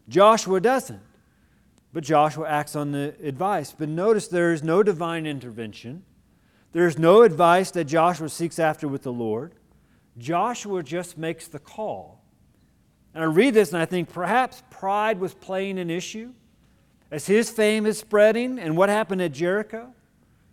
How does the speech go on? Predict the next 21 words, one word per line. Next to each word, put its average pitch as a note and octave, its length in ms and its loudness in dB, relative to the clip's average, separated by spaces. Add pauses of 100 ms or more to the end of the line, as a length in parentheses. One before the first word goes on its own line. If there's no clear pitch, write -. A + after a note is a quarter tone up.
(340)
If D3+ 120 -10
you G3 100 0
jump A3+ 300 4
in F3+ 340 0
chapter G#3 480 0
eight G#3+ 200 6
of G3+ 100 4
Joshua G#3+ 540 0
in G3 120 -8
verse G3+ 160 -6
twenty-five, F#3+ 640 -8
we're A#3 100 -2
told A#3+ 380 -4
that G#3+ 100 -4
there G3 160 -4
were E3+ 140 -2
twelve C4 500 -4
thousand A#3 540 -4
people C3+ 600 -6 (440)
in D#3+ 180 -2
Ai. C3+ 280 0